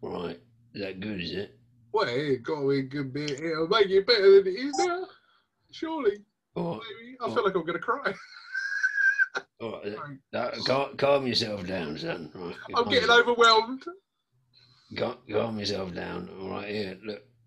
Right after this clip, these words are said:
Speaker 1: Uh, there you go. Take that.
Speaker 2: Thanks.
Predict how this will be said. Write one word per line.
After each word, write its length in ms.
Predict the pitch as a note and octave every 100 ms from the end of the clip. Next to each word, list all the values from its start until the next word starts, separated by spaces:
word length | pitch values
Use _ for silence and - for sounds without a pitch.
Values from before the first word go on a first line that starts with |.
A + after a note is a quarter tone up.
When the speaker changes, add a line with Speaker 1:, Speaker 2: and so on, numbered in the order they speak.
| _ _
Speaker 1:
Uh, 280 | - - - - _ _ _ _ _ _ _
there 140 | - A2
you 140 | G2 -
go. 200 | - - _ _ _ _ _ -
Take 220 | - -
that. 280 | F3+ - - _ _ _ -
Speaker 2:
Thanks. 420 | G#3 G#3+ F#3+ F3